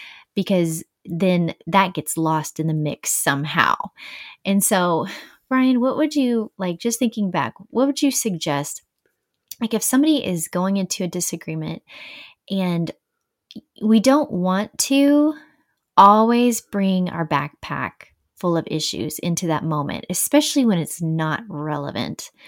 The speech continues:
But we do this, right? We do this.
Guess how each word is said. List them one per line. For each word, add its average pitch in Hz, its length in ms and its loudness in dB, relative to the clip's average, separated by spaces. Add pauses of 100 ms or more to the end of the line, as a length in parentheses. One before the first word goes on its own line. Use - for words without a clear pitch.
(540)
But 160 560 0 (300)
we 202 180 6
do 202 160 8
this, - 460 -6
right? 151 340 2
We 185 100 0
do 170 160 2
this. - 300 -8